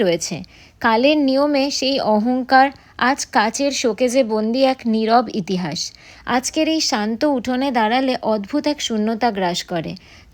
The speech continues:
জগৎ শেঠের বাড়ি, যেখানে প্রতিটি ইট আর ধুলোকণায় আজও মিশে আছে বাংলার উত্থান আর পতনের এক অবাক করা উপাখ্যান।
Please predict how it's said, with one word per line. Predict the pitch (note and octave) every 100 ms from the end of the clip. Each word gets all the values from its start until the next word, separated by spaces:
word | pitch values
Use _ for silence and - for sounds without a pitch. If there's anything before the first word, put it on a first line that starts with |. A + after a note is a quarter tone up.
| B3+
জগৎ | A3+ B3+ -
শেঠের | B3+ A#3+ G#3
বাড়ি, | F#3 D#3 D#3
যেখানে | A#3 A#3 C4 C4+
প্রতিটি | B3 A3+ B3+ C#4 C4+ -
ইট | B3+ - C4
আর | A#3
ধুলোকণায় | A3+ A3 A#3+ C4 B3 A#3+ - A3
আজও | G#3 C4 B3
মিশে | A3+ - B3+
আছে | B3+ B3+ A#3 G#3
বাংলার | G3+ G#3+ A#3 - A#3+
উত্থান | G3 - C4 B3+
আর | B3 A#3
পতনের | G3 B3+ B3+ A#3+ B3 - - - B3+
এক | C4+ - G3+
অবাক | A3 A#3+ -
করা | C#4 A#3+ A#3+ - - - -
উপাখ্যান। | G#3+ G3 E3+ - D#3+